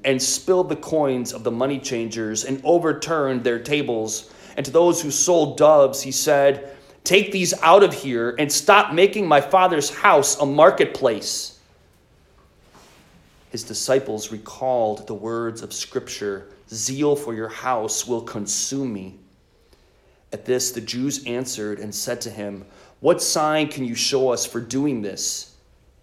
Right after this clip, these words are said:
Jesus answered and said to them, "Destroy this temple,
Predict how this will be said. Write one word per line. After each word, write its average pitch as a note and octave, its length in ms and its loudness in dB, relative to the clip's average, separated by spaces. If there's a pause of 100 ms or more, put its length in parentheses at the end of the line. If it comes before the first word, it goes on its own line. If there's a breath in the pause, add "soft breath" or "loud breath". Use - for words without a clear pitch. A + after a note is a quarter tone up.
(580 soft breath)
Jesus A2 420 -8
answered A#2 420 -4
and B2 120 -6
said G#2 200 -4
to G#2 80 -14
them, F#2+ 300 -10 (480 soft breath)
"Destroy D3+ 500 2
this - 240 -4
temple, G#2 560 -6